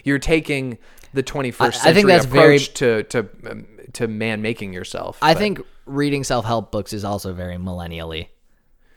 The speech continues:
Speaker 1: It is, but it's proactive. It's not just sitting around and waiting for, 'cause a
Speaker 2: Sure.
Speaker 1: big thing in Girl Boss is this idea of dreams. Like, she says to her dad, like, "I haven't achieved my dream yet." "Well, what's your dream?" "I don't know."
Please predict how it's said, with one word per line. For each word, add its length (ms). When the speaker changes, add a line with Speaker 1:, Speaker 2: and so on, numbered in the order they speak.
Speaker 1:
It 180
is, 240
but 180
it's 100
proactive. 680
It's 180
not 160
just 160
sitting 260
around 280
and 140
waiting 300
for, 140
'cause 140
a 40
Speaker 2:
Sure. 220
Speaker 1:
big 80
thing 340
in 200
Girl 260
Boss 560
is 260
this 180
idea 360
of 240
dreams. 540
Like, 100
she 120
says 240
to 80
her 120
dad, 280
like, 140
"I 100
haven't 200
achieved 220
my 100
dream 240
yet." 180
"Well, 80
what's 200
your 80
dream?" 260
"I 120
don't 180
know." 540